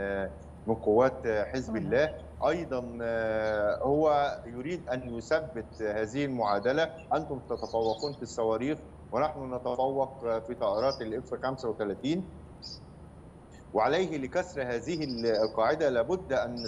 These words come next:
Speaker 1: تكون هناك دفاعات جوية، آه، لو حسمها حزب الله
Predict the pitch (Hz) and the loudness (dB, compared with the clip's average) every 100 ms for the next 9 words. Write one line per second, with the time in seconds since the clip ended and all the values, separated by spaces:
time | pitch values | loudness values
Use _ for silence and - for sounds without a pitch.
0 | 117 151 160 127 160 165 117 107 110 120 | -8 -4 -2 2 2 0 -6 2 4 4
1 | 151 - 107 107 117 139 156 160 - - | 2 -2 -6 -4 -2 -2 0 -2 -4 -16
2 | - - 117 117 117 117 113 110 123 175 | -18 -8 2 4 6 6 4 4 4 2
3 | - 135 135 135 156 143 - 147 147 139 | 0 -6 -4 -2 0 0 -2 -6 -6 -8
4 | - 120 117 - 110 131 156 | -14 -14 -12 -10 0 4 4